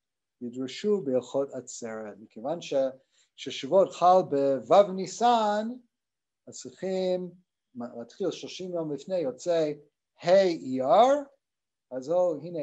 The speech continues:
עוד אזכור מפורש של ה' אייר בספרות החסידית, שה' אייר זה היום שמתחילים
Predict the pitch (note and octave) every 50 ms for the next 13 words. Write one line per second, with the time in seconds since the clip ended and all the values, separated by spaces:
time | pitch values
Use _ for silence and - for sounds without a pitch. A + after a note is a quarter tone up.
0 | C#3 - D#3+ E3 F#3 F#3+ F#3 E3 - - C#3+ C3 - - - - A#3 A#3+ A#3 G#3+
1 | F3+ D#3 D#3+ F#3 F#3 - - G3 F#3 F#3+ A#3 C4 C4+ G3+ - - - - - -
2 | _ _ _ _ _ _ _ _ _ - - C#3 C#3 C3 C3 E3+ F3+ D#3+ C#3 D3
3 | D3+ E3 E3 D#3 C#3 B2+ A2+ G#2+ - _ _ _ _ _ _ _ _ _ _ _
4 | - C3 B2+ - - C#3+ - - E3+ E3 E3 - - C#3 B2 - - C3 A#2 C3
5 | F#3+ A#3 B3 B3 B3 _ - - - C3+ B2+ A#2+ C3 F3 F#3+ F#3 F3+ F#3 F#3 F#3
6 | E3+ - - D3+ D3+ D3 C3+ B2+ B2+ B2+ D3 F3 F#3 F3+ - - - C#3 C3 -
7 | _ - B2 C3 D#3 F3+ E3+ D#3+ D#3+ E3